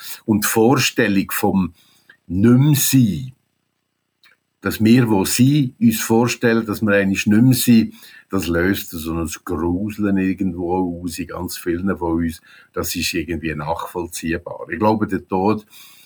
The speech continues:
ist nie ein lustiges Thema gewesen, wo die Leute mit Leichtigkeit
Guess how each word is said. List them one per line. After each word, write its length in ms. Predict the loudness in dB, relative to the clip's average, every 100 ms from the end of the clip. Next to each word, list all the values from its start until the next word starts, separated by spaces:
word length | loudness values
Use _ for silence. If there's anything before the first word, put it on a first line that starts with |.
| -6
ist 200 | -4 0
nie 140 | 0
ein 100 | 0 0
lustiges 540 | -2 -2 -4 -8 -8
Thema 380 | -6 -6 -4 -6
gewesen, 380 | -8 -6 -4 -4
wo 80 |
die 160 | -8 -6
Leute 160 | -6 -4
mit 220 | -8 -4
Leichtigkeit 600 | -2 -2 -6 -8 -8 -8